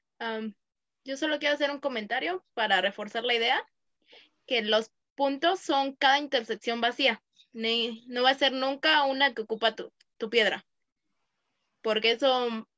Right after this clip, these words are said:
ha sucedido mucho en el taller, que confunden que también las piedras es parte de tu territorio. Y no. La manera en que lo pueden ver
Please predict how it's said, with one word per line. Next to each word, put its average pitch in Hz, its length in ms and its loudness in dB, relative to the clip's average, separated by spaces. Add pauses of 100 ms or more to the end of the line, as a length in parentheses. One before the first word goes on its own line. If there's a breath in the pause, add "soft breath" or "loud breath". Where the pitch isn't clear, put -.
(140)
ha 226 140 2
sucedido 240 420 2
mucho 240 240 0
en 233 60 2
el 220 60 -2
taller, 214 320 2
que 226 140 -2
confunden 220 640 -4
que 202 340 -2
también 214 320 2
las 233 220 2
piedras 226 520 4 (580 soft breath)
es 214 180 -4
parte 214 300 2
de 196 120 0
tu 190 400 -4
territorio. 214 500 0 (220)
Y 226 120 -4
no. 247 180 0 (880)
La 208 240 2
manera 233 340 4
en 277 220 -4
que 208 140 0
lo 196 280 -2 (120)
pueden 254 360 2
ver 277 240 6